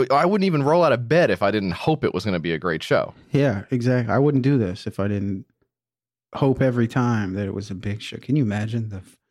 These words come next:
Speaker 2: crushing <laughs> feeling of, "Man, I hope we do a good one this time," and then,
Speaker 1: Yeah.
Speaker 2: no.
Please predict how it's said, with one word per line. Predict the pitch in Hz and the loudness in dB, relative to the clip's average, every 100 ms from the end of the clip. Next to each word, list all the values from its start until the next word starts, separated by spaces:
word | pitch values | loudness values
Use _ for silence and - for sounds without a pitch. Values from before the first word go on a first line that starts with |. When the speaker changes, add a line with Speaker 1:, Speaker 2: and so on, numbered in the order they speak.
| _ _ _ | _ _ _
Speaker 2:
crushing | - 113 - 110 107 104 _ _ - - - | -4 -4 -2 -4 -6 -8 _ _ -20 -10 -4
<laughs> | 622 571 - 740 719 - - 571 - | -2 0 0 2 0 0 2 0 2
feeling | - 160 185 196 175 175 | 4 4 6 4 4 4
of, | 147 147 - - - - - - - - | 2 0 -8 -10 -6 -4 -4 -6 -10 -2
"Man, | 139 143 131 | 2 4 2
I | 135 | 2
hope | 143 | 2
we | 147 | 0
do | 135 139 | 2 2
a | 135 | 2
good | 120 120 | 2 2
one | 127 | 4
this | 131 127 | 2 2
time," | 160 147 139 | 0 2 4
and | 120 | 4
then, | 113 107 | 2 0
Speaker 1:
Yeah. | 131 120 90 | 0 2 4
Speaker 2:
no. | 92 92 98 110 | 2 -2 -4 -6